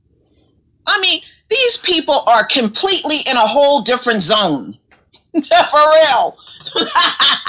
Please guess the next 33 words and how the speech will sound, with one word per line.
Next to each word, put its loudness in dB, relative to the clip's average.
Yes, -4
Judge, -6
I -4
know -4
you -10
slapped -2
me -2
with -4
charges, -2
but, -2
you 0
know, 0
um, 0
I 2
need 2
to 0
take -2
that 0
vacation. 0
Mm-hmm. 0
Yep. 0
Yeah, -2
I, 0
I, 0
just, -2
just 0
let 0
me 0
go 0
on 2
my 4
<laughs> -6
vacation. -2